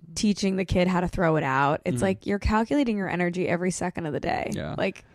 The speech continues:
Speaker 2: Right, right.
Speaker 1: you know what I mean? Like, you might ha-, whatever.
Speaker 2: Also, with so much stuff that's like, "Oh, it's gross." It's like, if you actually just push past it, you'll be fine.
Speaker 1: It's fine. You know, I always feel that with hairs.
Speaker 2: Mm-hmm.
Speaker 1: When there's a hair, it's like, "There's a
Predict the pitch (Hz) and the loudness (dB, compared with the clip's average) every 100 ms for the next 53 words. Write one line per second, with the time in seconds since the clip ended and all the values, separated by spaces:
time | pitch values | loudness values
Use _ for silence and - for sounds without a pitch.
0 | _ _ _ 123 165 170 110 127 127 220 | _ _ _ 2 4 4 2 2 4 4
1 | 208 190 180 196 196 190 - - 208 208 | 4 2 2 0 0 -2 -4 -2 2 4
2 | 208 208 - - 196 - - 339 - - | 4 2 0 -4 -4 -4 -8 -8 -6 -6
3 | - - 180 269 392 - 139 127 - - | -10 -6 -4 2 2 4 2 0 -6 -8
4 | 104 110 - - - - - 113 117 110 | -6 -8 -12 -20 -18 -18 -8 -6 -4 -4
5 | 131 131 - 110 113 85 - - 131 - | -2 -2 -4 -6 -4 -4 -10 -12 -12 -8
6 | 123 117 - 131 117 127 123 156 160 - | -8 -8 -10 -8 -4 -4 -4 -8 -10 -8
7 | - 113 - 107 - 120 120 _ - 117 | -6 -4 -4 -4 -2 -2 -2 _ -10 -8
8 | - - - 196 - 190 190 196 - - | -8 -8 -8 -6 -6 -6 -6 -6 -10 -20
9 | - - - 233 - 220 277 - 247 220 | -20 -12 -2 -2 2 2 2 2 2 4
10 | 202 196 - - - - - - - 226 | 4 2 -2 -14 -18 -18 -10 -4 -2 0
11 | 220 220 - - - - - 117 110 202 | 0 0 0 -6 -10 -6 -4 -2 -2 -4
12 | 190 190 - 214 208 208 226 262 330 - | -6 -6 -4 0 2 0 0 0 0 2
13 | 440 415 415 | 2 4 4